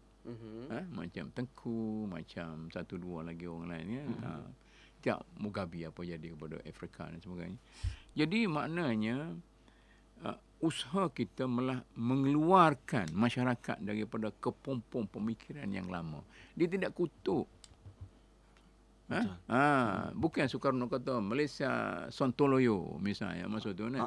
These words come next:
Speaker 3: ha.
Speaker 2: Jadi sekarang saya terperhatikan, bila kita pergi ke negeri China, katalah pergi Shanghai,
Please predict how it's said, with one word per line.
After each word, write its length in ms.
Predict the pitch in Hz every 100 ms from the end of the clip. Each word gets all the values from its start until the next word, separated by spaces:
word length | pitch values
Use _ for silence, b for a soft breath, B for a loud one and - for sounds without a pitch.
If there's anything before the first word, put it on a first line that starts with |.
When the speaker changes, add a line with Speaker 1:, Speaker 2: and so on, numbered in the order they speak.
| 101
Speaker 3:
ha. 60 | 104 B B
Speaker 2:
Jadi 220 | 123 156
sekarang 280 | 226 175 156
saya 160 | 156 151
terperhatikan, 960 | 131 139 131 - 117 95 98 85 104 - B B B B B
bila 500 | 107 147 185 208 208 - - -
kita 300 | 151 147 156
pergi 360 | 127 117 135
ke 140 | 113 117
negeri 340 | 107 101 104
China, 640 | 92 - 92 87 80 69 82
katalah 360 | 104 123 123
pergi 280 | 98 92 95
Shanghai, 720 | - 92 90 - 82 73 -